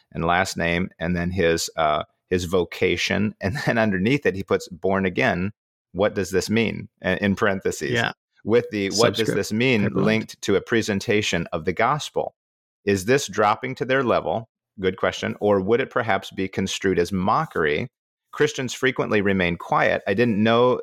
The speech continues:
Speaker 1: the number of meteorologists that were Christians until I heard of others struggling with vaccine mandates. By remaining quiet on these issues, are we simply going to, uh, watch the world decline and push Christianity into a smaller and smaller box until we
Speaker 2: Mm-hmm.
Speaker 1: realize our freedoms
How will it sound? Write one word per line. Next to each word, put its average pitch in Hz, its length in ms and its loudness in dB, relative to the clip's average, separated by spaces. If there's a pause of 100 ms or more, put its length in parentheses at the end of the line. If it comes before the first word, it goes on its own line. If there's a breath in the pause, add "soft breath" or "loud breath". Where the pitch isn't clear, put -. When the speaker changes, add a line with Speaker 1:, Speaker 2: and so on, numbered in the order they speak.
Speaker 1:
the 98 100 -2
number 113 300 2
of 92 100 -2
meteorologists 101 760 0
that 76 80 0
were 85 120 -2
Christians 101 480 -2
until 98 280 -2
I 92 100 2
heard 123 260 -2
of 98 140 -2
others 123 500 0
struggling 101 400 0
with 87 140 -4
vaccine 113 460 -2
mandates. 87 480 2 (420)
By 101 80 2
remaining 107 420 2
quiet 110 460 0
on 87 160 -4
these 87 180 -2
issues, 92 460 0
are 92 160 0
we 87 120 0
simply 139 360 -2
going 104 220 0
to, 87 300 0 (160)
uh, 71 120 -4
watch 90 420 -2
the 110 120 -4
world 98 280 2
decline 92 460 0
and 82 120 -4
push - 240 -2
Christianity 95 720 -2
into 87 220 0
a - 60 -4
smaller 92 400 0
and 80 100 -4
smaller 87 340 -6
box 104 340 -2
until 87 220 -4
we 90 80 4
Speaker 2:
Mm-hmm. 110 100 0
Speaker 1:
realize 82 360 0
our 78 100 -2
freedoms 80 480 -8